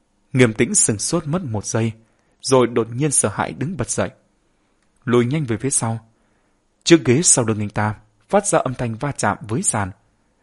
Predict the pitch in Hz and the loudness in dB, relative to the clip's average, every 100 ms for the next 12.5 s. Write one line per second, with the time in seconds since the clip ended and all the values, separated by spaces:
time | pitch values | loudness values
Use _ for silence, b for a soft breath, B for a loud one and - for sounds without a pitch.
0 | _ 123 113 113 110 - 151 107 95 110 | _ -2 0 -2 -6 -4 -4 -4 -6 -10
1 | 127 107 107 - _ _ _ _ _ _ | -6 -6 -6 -10 _ _ _ _ _ _
2 | _ _ _ _ _ _ _ _ _ _ | _ _ _ _ _ _ _ _ _ _
3 | _ 190 143 104 107 117 107 110 190 240 | _ 8 8 4 2 0 2 -2 -2 -8
4 | _ - 127 127 - 190 135 - 226 - | _ 2 2 2 0 0 0 -2 -4 -4
5 | 175 123 98 104 101 104 131 226 _ _ | -4 -4 -2 -4 -4 -6 -6 -10 _ _
6 | _ _ _ _ _ 143 226 123 - 120 | _ _ _ _ _ 4 4 0 -4 -8
7 | 110 110 113 110 - 110 110 107 107 107 | -6 -4 -4 -6 -4 -4 -2 -2 -2 -6
8 | 123 151 95 - _ _ _ _ _ _ | -8 -6 -8 -10 _ _ _ _ _ _
9 | _ _ _ _ _ - 139 104 113 107 | _ _ _ _ _ -2 0 0 -4 -4
10 | 117 107 107 _ _ _ _ _ _ 123 | -2 -4 -6 _ _ _ _ _ _ 2
11 | 151 214 147 - 131 120 120 104 117 107 | 2 -2 -4 -2 -2 0 -2 0 -4 -2
12 | 101 - 180 107 | 2 0 0 -4